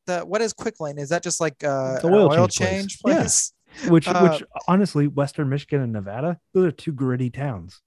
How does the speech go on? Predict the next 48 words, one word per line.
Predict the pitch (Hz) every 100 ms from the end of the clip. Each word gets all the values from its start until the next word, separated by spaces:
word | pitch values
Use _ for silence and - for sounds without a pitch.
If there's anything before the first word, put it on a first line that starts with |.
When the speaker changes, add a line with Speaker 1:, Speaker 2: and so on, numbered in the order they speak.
| _
Speaker 2:
<laughs> | - 233
Speaker 1:
Nevada, | 190 165 175 233 175
I | 185
like, | 233 -
I | 180
like | 196 220
Nevada | 185 170 175
plus | - 175 160
six. | - 165 -
Their | 156
quarterback | 151 - 165 160 156
Carson | 160 147 151
Strong | - 151 151 143
is | 127
an | 135
N | 139
F | 139 139
L | 135 - _
quarterback, | - 147 135 143 135 135 -
will | 135 131
be | 139 135 135 127
a | 147
Speaker 2:
Yeah, | 135
Speaker 1:
top | 139
Speaker 2:
Nevada's | 147 147 185 143
Speaker 1:
ten |
pick. | 139
Speaker 2:
quarterback's | 151 139 127 -
legit. | 113 101 101 117 - -
I | 120
don't | 131
know | 127 120
anything | 113 120 120
about | 113 95
Western | 104 - 98
Michigan | 98 - 110 120
other | 101 98
than | 98 92
they're | 95 90
a |
mac | 90 85 -
school | - 120 113
and | 90
yuck. | 90 95 - - _ _ -
So | - 98 92
Nevada | 95 101 98
plus | 92 107 -
six. | 120 - -